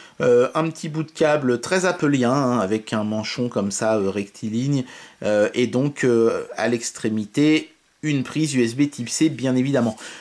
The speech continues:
Euh, le manchon est en métal lui aussi, hein, c'est vraiment de l'aluminium sur cette portion-là, donc c'est plutôt pas mal, il y a un petit rappel du produit en lui-même. On peut voir le petit logo sérigraphié du fabricant,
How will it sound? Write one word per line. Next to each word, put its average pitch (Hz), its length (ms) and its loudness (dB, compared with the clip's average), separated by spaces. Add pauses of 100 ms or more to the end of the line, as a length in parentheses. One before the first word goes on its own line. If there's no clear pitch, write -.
(120)
Euh, 131 280 4
le 156 560 4
manchon 175 500 0
est 147 300 0
en 135 180 2
métal 127 400 0
lui 107 160 0
aussi, 139 320 0
hein, 92 100 0
c'est 110 160 -2
vraiment 127 300 -2
de 120 60 -2
l'aluminium 107 560 0
sur 135 180 -6
cette - 220 -10
portion-là, 110 400 -6
donc 156 180 -8
c'est - 140 -12
plutôt - 260 -10
pas 98 140 -6
mal, 120 180 -6
il 151 60 -6
y 120 40 -8
a 107 40 -8
un 95 80 -8
petit - 180 -8
rappel 101 540 -2
du 113 160 -4
produit 110 340 -4
en 104 100 -2
lui-même. 123 460 0 (400)
On 175 140 -2
peut 190 80 0
voir 170 240 4
le 165 80 4
petit 160 200 -6
logo 151 400 2
sérigraphié 120 640 -2
du 110 140 -6
fabricant, 104 580 0